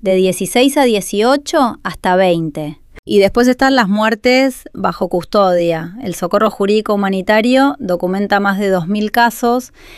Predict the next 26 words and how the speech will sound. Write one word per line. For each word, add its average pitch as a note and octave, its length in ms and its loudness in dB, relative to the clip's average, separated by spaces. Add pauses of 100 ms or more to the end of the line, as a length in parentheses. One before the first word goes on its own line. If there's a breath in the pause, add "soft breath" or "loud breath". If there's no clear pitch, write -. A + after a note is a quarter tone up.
(140 loud breath)
El F#3+ 160 -4
noventa F#3 320 0
y F#3 60 0
cuatro B3 360 2
por G3+ 140 -2
ciento B3 480 2
no A3+ 240 0
tenía A3+ 340 0
perfil G#3 360 -4
de G3+ 100 0
pandillero, E3+ 800 -4 (340 soft breath)
personas G#3 440 0
procesadas A3+ 840 0
y G3+ 80 -8
sin F#3+ 260 -4
condena. D#3+ 680 -4 (720 soft breath)
Cristosal, A#3+ 760 0
la F#3+ 140 2
organización F#3 600 -2
que G#3 100 -2
llevaba F#3+ 400 2
registro F#3+ 480 -4
nominal F#3+ 480 -2
de F#3+ 80 2
las E3+ 160 -2
víctimas, A#3+ 640 0